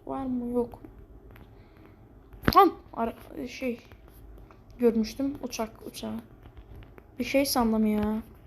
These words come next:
Gelecek videomuzda ağır silah, ağır silah videosu çekeceğiz.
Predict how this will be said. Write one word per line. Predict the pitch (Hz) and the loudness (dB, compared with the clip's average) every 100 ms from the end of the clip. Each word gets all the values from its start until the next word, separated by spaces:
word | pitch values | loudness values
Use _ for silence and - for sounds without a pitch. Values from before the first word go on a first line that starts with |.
| - - - - - - - - - - - - - 262 | -20 -20 -20 -20 -20 -20 -20 -18 -18 -18 -20 -20 0 8
Gelecek | 269 320 302 - | 8 8 6 4
videomuzda | 269 302 277 294 | 6 2 4 8
ağır | 277 302 | 8 6
silah, | - 269 285 285 - _ _ - | -2 -6 -6 -8 -14 _ _ -6
ağır | 262 285 | -2 -2
silah | - 269 277 254 | -4 -2 -2 0
videosu | 233 240 240 | 0 0 0
çekeceğiz. | - 226 - - 233 240 - | -4 -8 -8 -4 -2 -2 -8